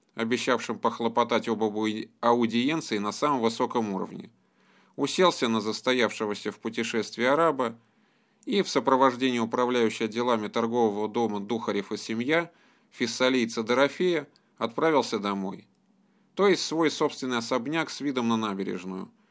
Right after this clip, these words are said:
купленный еще покойным братом Мышатой,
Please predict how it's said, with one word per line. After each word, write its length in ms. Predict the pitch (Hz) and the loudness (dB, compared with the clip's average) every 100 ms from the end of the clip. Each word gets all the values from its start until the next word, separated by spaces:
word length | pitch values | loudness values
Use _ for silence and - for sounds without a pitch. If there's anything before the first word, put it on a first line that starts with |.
| _ _ | _ _
купленный 460 | 175 165 143 120 | -2 2 2 2
еще 260 | 117 117 151 | 0 0 0
покойным 520 | 123 117 131 120 113 | 2 2 0 -2 0
братом 320 | 110 120 117 107 | 2 2 0 -2
Мышатой, 640 | 113 - 95 - - | -4 -2 -4 -4 -10